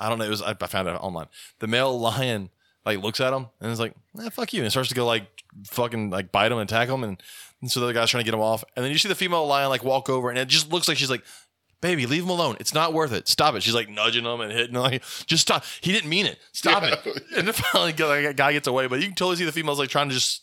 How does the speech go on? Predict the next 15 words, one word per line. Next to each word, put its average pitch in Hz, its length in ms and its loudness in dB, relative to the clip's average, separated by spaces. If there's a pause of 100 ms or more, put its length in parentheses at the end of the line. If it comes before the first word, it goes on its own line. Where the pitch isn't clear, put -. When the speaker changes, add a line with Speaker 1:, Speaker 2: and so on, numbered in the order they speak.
Speaker 1:
just - 220 2
stop 120 340 2
the 123 100 0
fight. 117 400 0
Speaker 2:
They're 214 220 4
gonna 226 220 4
shoot 269 260 8
us. - 380 2 (260)
Speaker 1:
<laughs> 175 300 2
Speaker 2:
Stop. - 580 -2 (1200)
Speaker 1:
Don't 202 200 -4
do 214 220 -4
that. 113 320 -4 (120)
<sighs> 131 60 -18 (880)
Oh, 110 460 -2